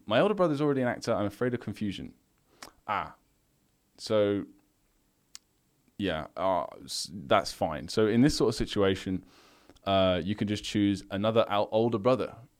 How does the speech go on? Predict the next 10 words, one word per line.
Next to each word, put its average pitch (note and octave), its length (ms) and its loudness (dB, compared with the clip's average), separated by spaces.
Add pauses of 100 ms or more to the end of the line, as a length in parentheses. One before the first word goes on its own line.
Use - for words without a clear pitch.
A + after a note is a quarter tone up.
(220)
from G2 300 -8
a F#2+ 40 -10
film D#2 320 -4 (380)
or F2+ 240 -8
from F2+ 420 -6 (840)
any C#3 220 -2
work A#2+ 320 2
of G#2+ 80 -6
fiction. - 440 -6 (1080)
Who E3 420 4